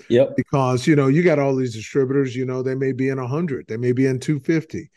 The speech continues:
Speaker 2: they may
Speaker 1: Yep.
Speaker 2: be in three hundred. That basically means I'm out of business in the other three fifty.
Speaker 1: Yep.
Speaker 2: Right. And,
Speaker 1: Yep.
Speaker 2: and I like the fact that you're everywhere
Speaker 1: Yep.
Speaker 2: and you can get to everywhere and you have a rhythm with every,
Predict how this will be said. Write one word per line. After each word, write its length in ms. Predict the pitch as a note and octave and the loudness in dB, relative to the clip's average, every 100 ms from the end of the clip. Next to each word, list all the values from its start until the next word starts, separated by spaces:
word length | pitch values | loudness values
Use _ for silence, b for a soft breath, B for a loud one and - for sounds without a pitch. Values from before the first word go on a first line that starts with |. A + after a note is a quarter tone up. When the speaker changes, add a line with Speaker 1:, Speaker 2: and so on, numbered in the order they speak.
| b b b | b b b
Speaker 2:
they 80 | A#2 | 4
may 120 | A#2 | 4
Speaker 1:
Yep. 80 | C3 | 4
Speaker 2:
be 120 | C#3 | 0
in 140 | C3 | 0
three 240 | C#3 C#3+ C#3+ | -2 0 2
hundred. 460 | D3 E3 C3 F#2+ - b b _ | 2 0 -2 -6 -10 b b _
That 380 | D3+ E3 C#3+ A#2+ | -2 -2 -4 0
basically 400 | D#3 F#3 - D#3+ | 4 4 2 0
means 240 | D#3 D3 | 0 0
I'm 160 | D3 D3+ | 0 0
out 140 | D3+ | 0
of 100 | C#3 | 0
business 400 | C#3 E3+ D3+ C3 | 2 0 0 -4
in 100 | C#3 C3 | -6 -4
the 100 | C3 | -4
other 160 | C3 | -4
three 260 | B2+ C#3 C3+ | -4 -4 -4
fifty. 480 | E3 E3+ - F2+ - _ _ _ A2+ | -4 -6 -6 -14 -16 _ _ _ 4
Speaker 1:
Yep. 200 | A#2+ A#2+ | 4 6
Speaker 2:
Right. 300 | B2+ C3+ C#3 - | 4 2 0 -4
And, 320 | C#3 C3+ C#3 | -2 -2 0
Speaker 1:
Yep. 100 | - | 0
Speaker 2:
and 320 | C3+ C3 C3 C3 B2 | 0 -2 -4 -6 -2
I 100 | C#3 | 2
like 320 | C#3+ D#3+ D#3+ | 4 2 -2
the 80 | D3 | -6
fact 440 | C#3 B2+ A#2+ - | -4 -6 -8 -6
that 220 | A#2+ A#2 | -6 -4
you're 200 | A#2+ B2+ | -2 2
everywhere 600 | C#3+ C#3+ A2 G2 F2+ F#2+ _ _ _ _ - | 2 2 0 -4 -14 -18 _ _ _ _ -4
Speaker 1:
Yep. 120 | G#2+ A2 | 2 2
Speaker 2:
and 80 | B2 | 2
you 60 | A#2+ | 0
can 180 | C3+ B2+ | 0 2
get 240 | C#3+ C#3 | 2 2
to 100 | C3+ | -2
everywhere 600 | A2+ A2 G2+ G#2+ G#2 G#2+ | -2 -6 -6 -8 -8 -8
and 100 | G#2+ | -8
you 120 | A2 | -6
have 200 | A#2+ A#2 | -4 -4
a 80 | A2 | 0
rhythm 380 | A#2+ C#3 C#3 A#2+ | 4 6 4 2
with 180 | A2 A#2 | -2 -2
every, 460 | G#2+ G#2+ G#2 G#2 | -2 -4 -4 -8